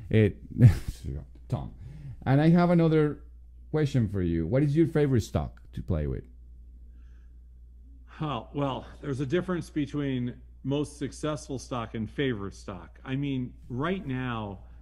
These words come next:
Speaker 2: I think the most interesting stock on the board is probably Tesla, because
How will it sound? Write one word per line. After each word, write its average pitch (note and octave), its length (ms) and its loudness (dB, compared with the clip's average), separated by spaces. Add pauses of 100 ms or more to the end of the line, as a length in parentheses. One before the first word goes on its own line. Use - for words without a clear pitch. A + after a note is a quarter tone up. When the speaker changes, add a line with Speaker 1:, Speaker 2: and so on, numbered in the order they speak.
(120)
Speaker 2:
I A2 80 -8
think C3 220 -6
the C3+ 60 -6
most A#2+ 280 -4
interesting C3+ 560 -8
stock A2+ 360 -8
on G#2+ 120 -6
the G2+ 60 -6
board G#2 320 -4
is F#2+ 100 -10
probably A2+ 540 -8
Tesla, F#2+ 420 -10 (580)
because A2 640 -6